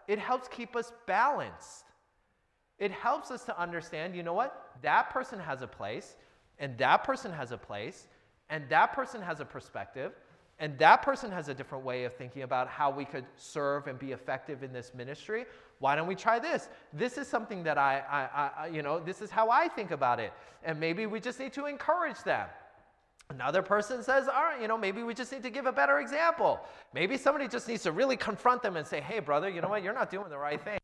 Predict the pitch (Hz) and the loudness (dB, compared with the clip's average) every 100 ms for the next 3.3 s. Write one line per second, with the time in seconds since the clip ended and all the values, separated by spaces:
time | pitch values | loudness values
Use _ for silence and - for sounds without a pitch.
0 | - 175 175 220 170 160 180 175 185 170 | -8 -8 -6 -4 -2 0 0 2 2 0
1 | 180 190 170 - 208 156 175 208 240 185 | -2 -6 -6 2 6 6 2 -2 -2 -2
2 | 175 214 190 190 226 185 180 185 - 240 | -4 -2 -2 0 0 0 -4 -4 0 0
3 | 165 190 | 0 -6